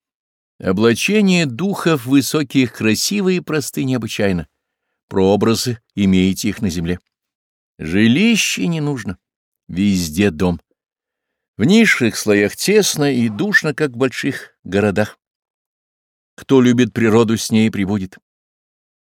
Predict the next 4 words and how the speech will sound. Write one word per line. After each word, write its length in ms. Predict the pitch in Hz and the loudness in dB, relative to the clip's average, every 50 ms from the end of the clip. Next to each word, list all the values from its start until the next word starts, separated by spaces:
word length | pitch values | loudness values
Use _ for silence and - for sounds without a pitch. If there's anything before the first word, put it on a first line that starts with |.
| _ _ _ | _ _ _
Кто 220 | - - - 117 113 | -8 -2 0 0 2
тесноту 500 | 113 127 120 - - 127 120 104 - 123 | 2 0 -2 0 0 0 0 0 2 0
рукотворных 640 | 127 120 - 127 120 - 120 127 123 120 127 123 - | 0 2 2 0 0 2 2 2 4 4 2 0 0
строений 720 | - - 110 110 113 117 127 131 127 127 127 123 104 | -2 0 2 2 4 4 4 4 4 4 4 4 2